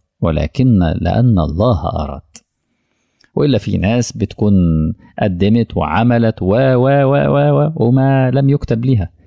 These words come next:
في ناس معاها فلوس، بس ممكن تيجي الصحة، آه، تمنعه. ممكن يبقى معاه فلوس ومعاه الصحة ومعاه كل حاجة، وهو ممنوع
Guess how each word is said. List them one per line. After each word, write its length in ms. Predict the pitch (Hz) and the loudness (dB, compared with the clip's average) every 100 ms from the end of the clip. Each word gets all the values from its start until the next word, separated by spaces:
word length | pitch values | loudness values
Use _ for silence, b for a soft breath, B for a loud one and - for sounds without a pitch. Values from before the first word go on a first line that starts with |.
| b b | b b
في 120 | 101 | 0
ناس 220 | 101 110 | 0 0
معاها 260 | 101 113 127 | 0 2 2
فلوس، 480 | - 147 117 - - | 0 -2 -2 -8 -14
بس 260 | - - 73 | -14 -10 -4
ممكن 400 | 80 98 101 85 | -2 0 -2 -2
تيجي 220 | 101 95 | -2 -2
الصحة، 560 | 95 113 - - 113 - b b b - | -2 -4 -6 -2 -2 -4 b b b -6
آه، 680 | 101 90 90 87 92 95 101 | -2 0 0 0 -2 -4 -2
تمنعه. 480 | 113 117 127 92 - _ b b b | 0 2 2 -2 -6 _ b b b
ممكن 240 | 107 120 | -2 0
يبقى 220 | 113 95 95 | 0 0 0
معاه 180 | 104 | 0
فلوس 460 | 127 110 117 104 - | -2 0 0 0 0
ومعاه 200 | 90 90 | 0 0
الصحة 400 | 107 - - 107 | -2 -4 -4 -2
ومعاه 180 | 92 101 | 0 0
كل 220 | 131 110 | -2 -2
حاجة، 200 | 95 101 | -2 0
وهو 220 | 95 113 | 2 2
ممنوع 440 | 123 131 139 110 | 2 2 2 0